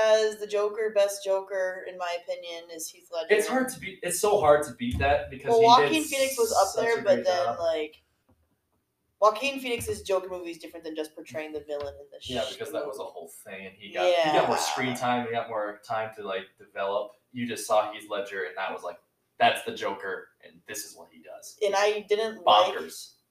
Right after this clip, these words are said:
Speaker 1: the person who was portrayed as the Joker as a little clip in the ending of Batman,
Speaker 2: Um,
Speaker 1: Robert Pattinson's
Speaker 2: yeah, yeah,
Speaker 1: Batman.
Speaker 2: the guy from, we all know his name. He's from Eternals, and I can
Speaker 1: He's
Speaker 2: never
Speaker 1: from
Speaker 2: say his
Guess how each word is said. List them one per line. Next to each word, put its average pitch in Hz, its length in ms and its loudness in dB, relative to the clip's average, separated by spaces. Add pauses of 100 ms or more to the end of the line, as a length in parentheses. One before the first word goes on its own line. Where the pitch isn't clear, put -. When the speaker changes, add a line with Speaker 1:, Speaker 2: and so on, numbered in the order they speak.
(460)
Speaker 1:
the 196 80 -2
person 185 420 -4
who 180 100 -8
was 175 160 -8
portrayed 165 560 -4
as 156 260 0
the 160 120 -6
Joker 156 640 -4
as 156 140 0
a 156 40 2
little 170 280 -4
clip - 400 2 (1080)
in 175 400 0
the 170 140 0
ending 170 320 2
of - 80 -2
Batman, 147 640 0
Speaker 2:
Um, 165 100 0
Speaker 1:
Robert 165 260 4
Pattinson's 160 320 -4 (220)
Speaker 2:
yeah, 147 60 0
yeah, 139 40 0 (280)
Speaker 1:
Batman. - 20 -2
Speaker 2:
the 104 140 -4
guy 104 200 0
from, - 320 -10 (220)
we - 80 -20
all - 120 -12
know - 120 -16
his - 100 -20
name. - 120 -14 (100)
He's 123 100 -12
from 110 120 -8
Eternals, - 340 -4
and - 100 -6
I - 80 -8
can - 100 -16
Speaker 1:
He's 269 120 -4
Speaker 2:
never 349 120 2
Speaker 1:
from - 0 -
Speaker 2:
say 370 60 2
his - 80 -2